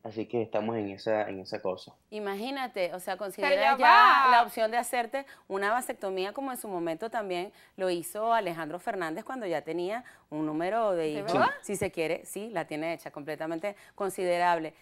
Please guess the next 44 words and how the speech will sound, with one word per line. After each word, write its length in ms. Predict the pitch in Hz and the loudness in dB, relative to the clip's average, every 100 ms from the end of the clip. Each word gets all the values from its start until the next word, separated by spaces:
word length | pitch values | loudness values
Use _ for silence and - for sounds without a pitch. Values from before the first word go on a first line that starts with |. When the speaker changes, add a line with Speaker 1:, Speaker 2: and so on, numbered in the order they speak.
| _ | _
Speaker 2:
De 80 | 175 | -4
hecho, 180 | 175 233 | -4 -2
veía 240 | 226 226 | 0 2
a 60 | 226 | 2
través 260 | 233 202 185 | 2 0 0
de 140 | 220 | -6
Instagram 440 | 240 - 247 247 254 - _ | -8 -6 -6 -6 -8 -20 _
el 160 | 180 165 | -4 -2
momento 500 | 160 165 180 196 233 | -2 -2 -2 -4 -8
que 100 | 220 | -8
tu 120 | 175 | -8
esposa 360 | 156 165 156 208 | -8 -10 -4 0
grabó 460 | 220 170 160 233 - _ _ | 0 0 -2 -4 -8 _ _
cuando 400 | 175 175 160 160 | -4 -2 -2 -4
compartió 760 | 170 156 156 151 156 151 156 170 _ _ | -6 -8 -8 -6 -6 -4 -6 -8 _ _
contigo 440 | 190 180 175 175 | -8 -6 -4 -4
que, 100 | 175 | -2
bueno, 220 | 170 156 147 | -4 -4 -6
que 60 | |
estaban 280 | 147 143 139 | -12 -10 -6
a 60 | 165 | -6
la 80 | 180 | -8
espera 320 | - 147 156 | -8 -4 -2
de 80 | 175 | -4
este 240 | 175 202 | -6 -8
bebé, 380 | 202 202 180 180 - - _ | -6 -2 -2 -2 -8 -20 _
pero 200 | 190 185 | 0 2
obviamente 380 | 185 208 240 254 | 2 0 -4 -4
también 280 | 226 196 190 | -4 -6 -8
tenemos 320 | 220 226 226 | -6 -6 -6
la 140 | 208 | -8
curiosidad, 680 | 190 185 170 - 165 180 196 - _ - | -8 -6 -8 -8 -4 -2 -4 -8 _ -12
nos 120 | 165 | -8
gustaría 360 | 170 165 156 | -8 -4 -4
que 120 | 160 202 | -4 -6
compartieras 500 | 208 175 160 156 160 | -6 -6 -6 -8 -6
con 100 | 202 | -10
los 120 | 196 | -8
televidentes 420 | 175 160 156 180 | -4 -4 -6 -8
de 60 | 202 | -10
Sábado 220 | - 180 | -8 -8
en 40 | 208 | -6
la 80 | 160 | -6
Noche 360 | 160 156 110 | -6 -8 -12